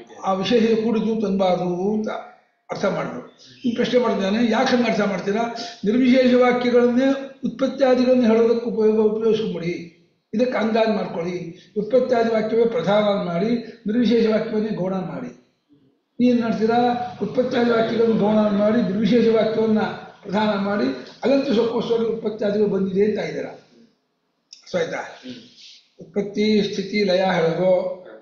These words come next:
Speaker 1: ಬೇರೆ ಪ್ರಕ್ರಿಯೆಗಳನ್ನು ಅವಸ್ಥಾತ್ರಯ ಹೇಳೋದು, ಬೇರೆ ಪಂಚಕೋಶಗಳನ್ನು ಹೇಳೋದು, ಇದೆಲ್ಲವೂ ಕೂಡ ಬ್ರಹ್ಮದ ಸ್ವರೂಪವನ್ನು ತಿಳಿಸ್ಕೊಳ್ಳೋಕ್ಕೂ ಅದರ ಏಕತ್ವ ಅದ್ವಿತೀಯತೆ ತಿಳ್ಕೊಳ್ಳೋಕ್ಕೂ ಉಪಾಯವಾಗಿ ಹೇಳಿದ್ದೇ ಹೊರತು ಅದನ್ನು ಹೇಳೋಕ್ಕೆ ಅಲ್ಲ ಅಂದ್ರು.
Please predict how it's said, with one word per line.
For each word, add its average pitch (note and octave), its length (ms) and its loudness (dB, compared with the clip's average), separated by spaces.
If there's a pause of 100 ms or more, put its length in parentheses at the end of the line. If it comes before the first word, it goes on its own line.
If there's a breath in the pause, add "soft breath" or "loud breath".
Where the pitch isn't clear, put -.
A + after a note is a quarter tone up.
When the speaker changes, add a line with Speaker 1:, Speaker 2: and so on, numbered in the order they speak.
Speaker 1:
ಬೇರೆ G3 280 0
ಪ್ರಕ್ರಿಯೆಗಳನ್ನು G#3 520 0
ಅವಸ್ಥಾತ್ರಯ G3+ 600 -2
ಹೇಳೋದು, F3 720 2 (340 loud breath)
ಬೇರೆ F#3+ 200 0
ಪಂಚಕೋಶಗಳನ್ನು G3 720 0
ಹೇಳೋದು, F3+ 600 0 (200 loud breath)
ಇದೆಲ್ಲವೂ A#3+ 640 2
ಕೂಡ A#3+ 140 4
ಬ್ರಹ್ಮದ A3 840 0 (360)
ಸ್ವರೂಪವನ್ನು A#3 380 0
ತಿಳಿಸ್ಕೊಳ್ಳೋಕ್ಕೂ A3 880 -2
ಅದರ F#3+ 200 -4
ಏಕತ್ವ G3+ 380 -2
ಅದ್ವಿತೀಯತೆ G3+ 540 -2
ತಿಳ್ಕೊಳ್ಳೋಕ್ಕೂ F#3+ 480 -4
ಉಪಾಯವಾಗಿ G#3+ 420 0
ಹೇಳಿದ್ದೇ F3+ 320 0
ಹೊರತು A#3+ 480 -2 (340 loud breath)
ಅದನ್ನು B3 240 2
ಹೇಳೋಕ್ಕೆ A#3 280 4
ಅಲ್ಲ G3 300 2
ಅಂದ್ರು. E3+ 360 0